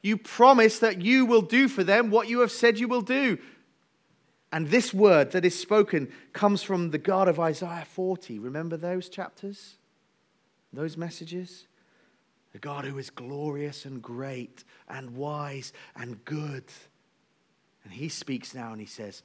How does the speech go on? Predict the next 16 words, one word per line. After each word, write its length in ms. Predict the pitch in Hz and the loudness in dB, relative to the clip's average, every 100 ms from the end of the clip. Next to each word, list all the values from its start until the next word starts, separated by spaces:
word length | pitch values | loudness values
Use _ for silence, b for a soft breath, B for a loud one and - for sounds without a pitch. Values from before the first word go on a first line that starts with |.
| b _ | b _
"Come 420 | - - 175 151 | -16 -6 -4 -2
and 120 | 117 107 | -4 -8
I'll 180 | 104 - | -10 -10
give 200 | 143 120 | -12 -10
you 160 | 113 | -10
everything 460 | 113 113 107 117 104 | -10 -12 -16 -14 -16
you 100 | - | -16
need. 280 | 95 - 85 _ _ _ _ _ _ _ _ _ _ _ | -18 -20 -20 _ _ _ _ _ _ _ _ _ _ _
My 160 | - 123 | -12 -10
word 340 | 110 123 117 | -8 -8 -10
is 180 | 98 - | -14 -18
true. 420 | - - 113 101 87 87 _ _ _ _ _ _ _ _ _ - | -18 -18 -14 -16 -18 _ _ _ _ _ _ _ _ _ _ -20
It's 200 | 117 117 | -16 -12
a 40 | |
legitimate 720 | 95 87 - 113 - 95 92 _ _ _ _ | -12 -12 -14 -14 -16 -18 -20 _ _ _ _
offer." 340 | - 82 - | -20 -20 -20